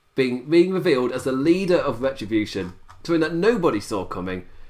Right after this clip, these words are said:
Again, especially as they didn't really hint at it, 'cause did he, did W W E even see it coming? <laughs> Was that thing of him walking out the locker room, was that because they knew that, like, last week they decided he would be their leader, or did they not know and it was something random?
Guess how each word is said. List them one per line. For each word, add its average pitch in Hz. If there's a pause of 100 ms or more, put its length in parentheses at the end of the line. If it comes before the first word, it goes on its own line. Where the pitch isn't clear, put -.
(200)
Again, 131
especially 139
as 117
they 113
didn't 123
really 113
hint 120
at 110
it, -
'cause 110
did 120
he, 143
did 143
W 95
W 165
E 240
even 131
see 120
it 104
coming? 90 (460)
<laughs> -
Was 156
that 170
thing 190
of 165
him 165
walking 160
out 165
the 160
locker 160
room, 120 (300)
was 131
that 147
because 135
they 135
knew 135 (360)
that, -
like, 120
last 131
week 120
they 110
decided 104
he 113
would 107
be 107
their 101
leader, 113
or 98 (720)
did 110
they 107
not 156
know 107
and 95
it 98
was -
something 95
random? 95